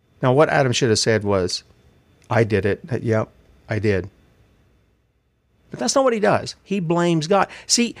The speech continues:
see what the fall does? I want you to just notice these little things that the fall does to man. And this is why there is the need for the electing grace of God.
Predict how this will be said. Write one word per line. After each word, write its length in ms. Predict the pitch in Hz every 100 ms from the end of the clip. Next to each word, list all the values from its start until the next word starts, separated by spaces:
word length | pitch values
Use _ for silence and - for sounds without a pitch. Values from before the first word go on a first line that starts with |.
| -
see 240 | - 269
what 220 | 440 453
the 100 | 311
fall 380 | - - 185 196
does? 260 | 185 180 180
I 80 | 165
want 220 | 208 285
you 100 | 339
to 80 | 226
just 240 | 208 196
notice 300 | 180 175 170
these 220 | - 139
little 260 | 143 165 190
things 320 | 190 180 165
that 140 | 127 120
the 80 | 127
fall 320 | - 135 135
does 180 | 127 113
to 80 |
man. 240 | 117 110 98
And 140 | 104
this 160 | 139 220
is 160 | 202
why 300 | 185 160 160
there 140 | 156 143
is 140 | 127
the 120 | 123
need 400 | 127 139 143 131
for 100 | -
the 140 | 110 113
electing 360 | 107 107 117
grace 280 | 110 92 95
of 100 | 117
God. 320 | 139 143 101